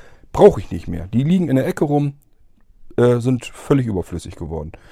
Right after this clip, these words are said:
Ich werde also alles nach wie vor weiter so machen mit dem iPhone und diesem Mikrofon.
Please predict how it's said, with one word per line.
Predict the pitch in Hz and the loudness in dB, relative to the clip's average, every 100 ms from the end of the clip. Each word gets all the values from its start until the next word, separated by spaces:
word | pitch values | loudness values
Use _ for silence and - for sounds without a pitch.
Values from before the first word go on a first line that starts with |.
| - - - | -20 -18 -10
Ich | 107 | 4
werde | 135 156 | 8 8
also | 123 131 135 | 8 4 6
alles | - 170 208 | 6 6 4
nach | 127 143 - | 4 2 2
wie | 160 | -6
vor | - 143 123 | -2 0 4
weiter | 123 135 135 | 4 4 -2
so | 95 92 120 165 | -2 0 2 4
machen | 127 110 - 160 | 2 2 0 -4
mit | 139 - | -4 -2
dem | 143 | -4
iPhone | 107 120 - 123 | -2 -4 -4 -6
und | 120 123 127 | -2 -2 0
diesem | 113 113 | -2 0
Mikrofon. | 113 - 113 - 147 214 | -2 -4 -8 -2 0 0